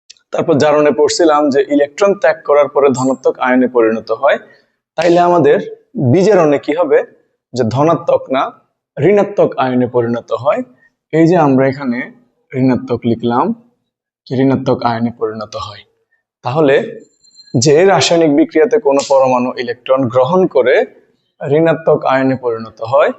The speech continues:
তাকে আমরা বলবো বিজারণ। তারপর আমরা বলছিলাম, জারণে আমরা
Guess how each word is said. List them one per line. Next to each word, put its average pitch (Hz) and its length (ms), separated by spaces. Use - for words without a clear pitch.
তাকে 113 240
আমরা 160 160
বলবো 143 240
বিজারণ। 104 400
তারপর 170 360
আমরা 170 140
বলছিলাম, 147 400
জারণে 147 400
আমরা 156 140